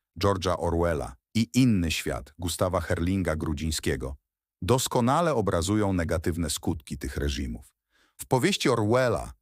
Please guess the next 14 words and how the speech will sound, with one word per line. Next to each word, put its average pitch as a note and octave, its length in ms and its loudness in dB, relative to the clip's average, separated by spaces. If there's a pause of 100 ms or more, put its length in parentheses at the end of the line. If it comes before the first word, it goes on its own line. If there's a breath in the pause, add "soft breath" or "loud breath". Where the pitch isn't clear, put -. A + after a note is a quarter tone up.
(220)
przedstawiony C3+ 640 2
jest G#2+ 200 0
świat, A2 560 0 (340)
w - 40 -10
którym G#2+ 320 2
partia A#2 600 0 (260)
sprawuje A#2+ 540 2
totalną C#3+ 840 2
kontrolę F#2+ 680 0
nad E2+ 240 0
życiem F#2 440 2
ludzi, B1+ 440 -2 (440)
od G2 180 0
pracy B2+ 580 0